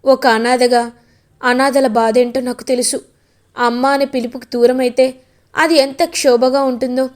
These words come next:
నాకు తెలుసు. కాబట్టి నేను తనకి అమ్మలా మారాలనుకుంటున్నానండి" అని అంటుంది అరుంధతి. "అరు, నువ్వు ఏ నిర్ణయం తీసుకున్నా పర్ఫెక్ట్గా తీసుకుంటావు.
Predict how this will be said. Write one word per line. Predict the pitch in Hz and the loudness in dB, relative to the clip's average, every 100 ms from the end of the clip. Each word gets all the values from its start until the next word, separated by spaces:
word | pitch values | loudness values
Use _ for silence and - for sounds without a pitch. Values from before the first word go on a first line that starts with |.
| - | -14
నాకు | 269 254 262 | -8 -8 -2
తెలుసు. | 247 240 - - _ _ _ _ - | -2 0 -4 -8 _ _ _ _ 4
కాబట్టి | 262 240 240 262 254 - _ _ _ | 4 4 -2 -4 -4 -10 _ _ _
నేను | 330 349 320 | -2 -2 0
తనకి | 311 277 285 277 254 _ _ _ - | -2 -2 -4 -6 -6 _ _ _ -6
అమ్మలా | 247 247 294 | -2 2 2
మారాలనుకుంటున్నానండి" | 294 269 254 269 277 262 262 247 254 262 254 247 269 - _ _ - | 2 0 2 2 0 -2 -4 -4 -2 0 -2 -2 -6 -6 _ _ 2
అని | 415 440 | 4 4
అంటుంది | 349 294 262 240 233 262 311 - _ - | 2 0 0 0 0 -2 -4 -6 _ 2
అరుంధతి. | 240 277 302 294 285 277 226 - - _ _ - | 4 4 4 4 4 2 0 -2 -12 _ _ 2
"అరు, | 226 220 220 214 _ _ _ _ - | 4 4 2 -6 _ _ _ _ -2
నువ్వు | 247 269 | 2 2
ఏ | 247 220 247 | 4 6 6
నిర్ణయం | 294 269 269 | 4 0 -2
తీసుకున్నా | 247 247 - 247 233 294 277 _ _ _ _ _ 262 | -2 -4 -2 -2 -2 -4 -4 _ _ _ _ _ 4
పర్ఫెక్ట్గా | 277 277 254 269 | 4 4 0 2
తీసుకుంటావు. | 262 240 - 262 233 226 | 0 0 -2 -4 -2 -2